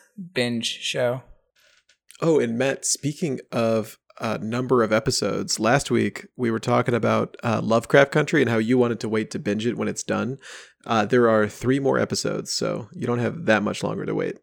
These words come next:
Speaker 1: Okay, cool. You know, I might just, would that count? If I watch that, does that count as, like, a horror thing?
Speaker 2: Yeah, it's definitely,
Speaker 1: All right,
Speaker 2: it's
Speaker 1: I,
Speaker 2: definitely horror.
Speaker 1: well, I guess it finishes in October, so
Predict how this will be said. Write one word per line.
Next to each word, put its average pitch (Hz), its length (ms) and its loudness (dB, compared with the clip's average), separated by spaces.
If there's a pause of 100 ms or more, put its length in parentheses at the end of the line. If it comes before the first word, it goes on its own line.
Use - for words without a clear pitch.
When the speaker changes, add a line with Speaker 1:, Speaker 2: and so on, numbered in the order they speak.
(420)
Speaker 1:
Okay, 147 240 2
cool. 139 480 -8
You 190 100 -2
know, 208 80 6
I 208 120 6
might 240 200 2
just, - 280 -4 (340)
would 196 140 2
that 370 220 6
count? 220 420 2 (580)
If - 40 2
I 208 100 10
watch 214 320 8
that, 214 240 6
does 175 120 -2
that 208 220 2
count 170 320 0
as, 165 160 -2
like, 156 200 2
a 156 120 2
horror 165 320 4
thing? 175 380 -6 (380)
Speaker 2:
Yeah, 160 340 8
it's 135 160 0
definitely, 127 380 4
Speaker 1:
All - 60 0
right, 131 280 2
Speaker 2:
it's - 60 -2 (100)
Speaker 1:
I, - 40 8
Speaker 2:
definitely 120 340 2
horror. 110 300 -4
Speaker 1:
well, 185 140 10
I 185 140 6
guess 196 260 6
it 202 80 -6
finishes 202 420 -4
in 185 60 -4
October, 175 540 0
so 151 380 0